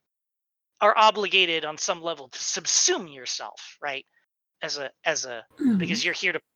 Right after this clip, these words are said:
Speaker 1: to play the character, right? Um, and I kinda wanna go the opposite way.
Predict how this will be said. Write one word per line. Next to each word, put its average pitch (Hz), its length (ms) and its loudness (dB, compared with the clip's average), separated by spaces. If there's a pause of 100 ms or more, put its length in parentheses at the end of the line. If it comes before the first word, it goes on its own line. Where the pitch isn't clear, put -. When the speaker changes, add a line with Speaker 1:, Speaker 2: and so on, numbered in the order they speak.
(120)
Speaker 1:
to 156 100 -10
play 165 220 -2
the 139 80 -6
character, 135 440 -2
right? 131 200 -12 (440)
Um, 147 460 -2 (720)
and 156 560 -6 (880)
I 226 200 8
kinda 226 260 4
wanna 185 220 0
go 175 100 -4
the 151 160 -4
opposite - 480 4
way. 117 80 -20